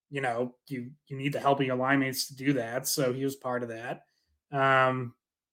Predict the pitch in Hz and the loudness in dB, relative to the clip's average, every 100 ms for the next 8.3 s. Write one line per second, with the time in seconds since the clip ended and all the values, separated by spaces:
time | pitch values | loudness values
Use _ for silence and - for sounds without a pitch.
0 | _ _ - 185 196 180 208 180 175 165 | _ _ 4 10 10 10 8 10 8 6
1 | 135 135 127 147 147 160 156 - _ _ | 4 2 2 2 6 6 6 0 _ _
2 | _ _ _ _ _ _ _ _ - 190 | _ _ _ _ _ _ _ _ 6 8
3 | 190 240 214 208 - 185 185 180 156 147 | 12 12 12 10 10 10 10 8 6 0
4 | 135 139 156 - - 143 151 185 190 - | 2 4 4 0 -8 2 6 6 6 2
5 | 156 143 135 131 120 _ _ _ _ _ | 2 4 4 2 0 _ _ _ _ _
6 | _ _ _ - 160 147 143 151 - _ | _ _ _ 0 4 4 4 0 -2 _
7 | 175 139 165 160 160 156 147 165 143 143 | -8 0 0 4 6 6 4 2 2 4
8 | 151 139 | 4 4